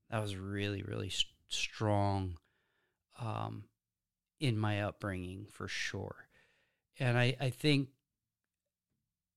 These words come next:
that was what made me go down that rabbit hole, so to speak. I was like, "Wait, I need to know more about this. I need to understand, I need to understand that."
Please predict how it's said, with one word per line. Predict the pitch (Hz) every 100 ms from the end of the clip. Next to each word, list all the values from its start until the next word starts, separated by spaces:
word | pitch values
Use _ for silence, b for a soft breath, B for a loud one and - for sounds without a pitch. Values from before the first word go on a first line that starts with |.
| _ _ -
that | 147 143 131
was | 127 113
what | 117 113 -
made | 131 120 113 104
me | 107
go | 101 98 101
down | 101 95
that | 92 98
rabbit | 95 101
hole, | - - 98 -
so | - -
to |
speak. | - - 80 - -
I | 120
was | 110 104 95
like, | 98 95 -
"Wait, | 113 107 104
I | 110 107
need | 110 98
to | -
know | 98 95 92
more | 95 101 113 107 101
about | 92 95 -
this. | - 92 127
I |
need | 123 110
to | 113
understand, | 113 107 98 - 110 104 95 - _ _ _ _ _ _ _ _ _ _ _ _
I | 139
need | 151
to | 151
understand | 143 123 - 117 95
that." | 92